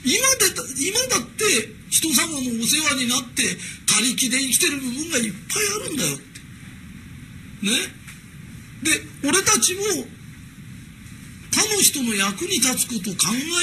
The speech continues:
えないといけないんだよって。で、一生懸命そういうことを考えたとき、神の啓示みたくいいアイデアがポンと出る。真剣に考えると。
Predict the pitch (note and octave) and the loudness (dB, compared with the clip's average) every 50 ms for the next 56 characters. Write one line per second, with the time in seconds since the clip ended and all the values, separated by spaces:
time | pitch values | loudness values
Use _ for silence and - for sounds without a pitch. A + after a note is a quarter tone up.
0 | F#4 F#4 E4+ D4 B3+ A3 F3+ - C#4+ D#4 D4 G#3+ E3+ - - - - - - - | 4 4 4 4 4 4 2 2 0 0 0 -2 -4 -4 -8 -12 -16 -16 -16 -16
1 | - - - - - - - - - - - - - - G3+ F3+ - D4+ E4 F4+ | -16 -16 -16 -16 -16 -16 -16 -16 -16 -16 -16 -10 -4 -2 0 2 2 2 2 2
2 | F#4+ G4+ G4+ G#4 G4+ F#4+ C#4 B3 C#4 D#4+ E4+ - - - - - - - - - | 0 0 -2 -2 -2 0 0 2 2 0 -2 -4 -6 -10 -10 -10 -12 -12 -10 -10
3 | - - - - - - - - - - - - - - F#3+ A3+ G#3+ G#3+ - - | -10 -10 -10 -12 -14 -14 -14 -14 -14 -14 -14 -14 -6 -2 -2 0 0 -2 -4 -2
4 | - A#3+ - - - - F#4 G4+ G#4+ - G4 A4+ G#4 G#4 G4 - - C#4 C#4+ D#4+ | 2 6 8 8 8 8 8 4 4 4 2 2 2 2 2 2 2 2 2 0
5 | F4+ G4+ G#4 G4+ F#4+ - - - C#4 F4 F#4 F#4+ G#4 G4+ F#4+ F4 A#3 D#4 D#4 C#4+ | -2 -2 -2 -2 -2 0 2 2 0 0 0 0 0 0 2 2 0 0 0 2
6 | - F#4+ C#4+ B3 - - - - - - - - - - - - - - - - | 2 4 2 2 0 -4 -10 -14 -16 -16 -16 -16 -16 -16 -16 -14 -14 -14 -14 -14
7 | - - - - - - - - - - - - - - - - - - - - | -14 -14 -14 -14 -14 -14 -14 -14 -16 -14 -14 -14 -14 -12 -14 -14 -16 -16 -16 -16
8 | - - - - - - - - - B3+ C4+ C4+ B3 A3+ F#3+ G3 A3+ A#3+ A#3 - | -14 -14 -14 -14 -14 -4 0 2 2 2 2 2 2 2 2 2 2 2 2 0
9 | A#3+ C4 B3 B3+ A3+ G#3 A#3 A#3+ B3 B3 B3 A#3+ A#3 B3 - - F3 A#3 C4 D#4+ | -2 0 0 0 2 2 4 4 4 4 4 4 2 0 0 -2 -2 -4 -2 -2
10 | D#4 B3 B3 A3 A#3+ B3 B3 G#3+ - - - - - - - - - - - - | 0 0 2 2 2 2 2 2 -2 -4 -10 -16 -18 -18 -16 -16 -16 -16 -16 -16
11 | - - - - - - - - - - - - D#4+ F4+ F#4+ - - - - F4 | -14 -14 -16 -16 -16 -16 -16 -6 0 4 6 6 6 4 2 2 2 2 2 2
12 | F4+ F#4 - - D#4 E4 D#4 D4 C#4 B3+ G#3 F3 | 2 0 0 0 0 -2 -2 -2 -2 -2 -2 -2